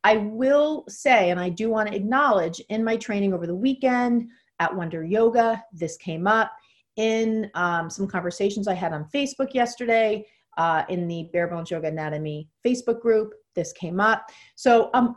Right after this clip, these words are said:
often inspired by real-time things, scenarios, conversations, um, things that happen to me in class. And I use that as the basis for a podcast episode, 'cause, you know, that's obviously more applicable than a,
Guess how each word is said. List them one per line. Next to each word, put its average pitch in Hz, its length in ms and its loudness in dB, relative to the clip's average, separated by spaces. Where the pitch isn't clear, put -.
often 302 360 0
inspired 185 680 2
by 156 140 0
real-time 175 1040 -2
things, 143 540 -6
scenarios, 180 640 -2
conversations, 180 1000 -6
um, 165 480 0
things 202 160 -2
that 202 80 -4
happen 196 200 -2
to 185 40 -4
me 180 120 -4
in 165 80 -8
class. - 540 -2
And 214 160 2
I 208 80 2
use 254 480 0
that 160 420 2
as 156 480 0
the 190 80 -2
basis 330 440 0
for 180 200 2
a 180 80 -8
podcast 330 480 -2
episode, - 420 -12
'cause, 214 300 -4
you 233 100 -4
know, 190 120 0
that's 175 240 -6
obviously 202 440 0
more 170 240 -2
applicable 160 480 -6
than 156 160 -8
a, 147 160 -8